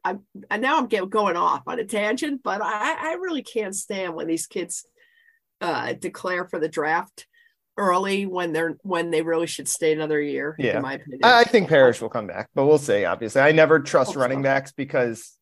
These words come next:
Speaker 2: you know,
Speaker 1: Me
Speaker 2: it's
Speaker 1: too.
Speaker 2: important to start going pro because you don't wanna, you're, to get injured and all that kind of stuff. Um, but yeah, so, so
Speaker 1: So
Speaker 2: Knighton and, and Smith, I think, are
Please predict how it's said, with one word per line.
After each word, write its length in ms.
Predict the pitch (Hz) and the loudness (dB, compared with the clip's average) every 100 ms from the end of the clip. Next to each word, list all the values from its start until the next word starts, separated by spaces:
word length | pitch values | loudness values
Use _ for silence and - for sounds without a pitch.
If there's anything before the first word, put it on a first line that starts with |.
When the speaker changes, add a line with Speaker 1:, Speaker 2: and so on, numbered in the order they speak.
| - | -8
Speaker 2:
you 120 | 123 | -4
know, 120 | 101 | -4
Speaker 1:
Me 140 | - | -4
Speaker 2:
it's 120 | 113 - | -4 -4
Speaker 1:
too. 60 | |
Speaker 2:
important 380 | - 127 110 117 | -2 0 -2 -6
to 40 | |
start 280 | 107 127 104 | -4 -4 -2
going 280 | 120 110 107 | 0 0 -2
pro 440 | - 117 120 127 - | -2 0 0 -2 -6
because 320 | 139 123 107 | -10 -8 -8
you 60 | 117 | -6
don't 140 | 113 | -4
wanna, 320 | 113 110 117 139 | -4 -4 -6 -8
you're, 220 | 139 135 - _ - | -10 -10 -14 _ -12
to 80 | |
get 220 | 127 131 120 | -2 2 2
injured 340 | 113 107 110 | 2 -4 -4
and 80 | 110 | -2
all 80 | 98 | -2
that 120 | 85 | -2
kind 140 | - | -6
of 60 | 127 | -8
stuff. 320 | - 151 151 - - - _ _ - | 2 2 2 -6 -20 -20 _ _ 4
Um, 420 | 156 131 127 131 - | 6 6 4 -2 4
but 120 | 190 | 8
yeah, 140 | 156 | 8
so, 260 | 135 208 196 _ _ _ _ _ | 8 6 4 _ _ _ _ _
so 140 | 226 | 4
Speaker 1:
So 60 | 214 | 8
Speaker 2:
Knighton 280 | 269 277 269 | 6 6 2
and, 180 | 240 | 0
and 240 | 226 208 190 | 0 -4 -6
Smith, 420 | - 214 208 202 | -6 -2 0 0
I 60 | 185 | -2
think, 240 | 190 175 | -2 0
are 560 | 151 165 160 156 147 | 2 4 4 2 0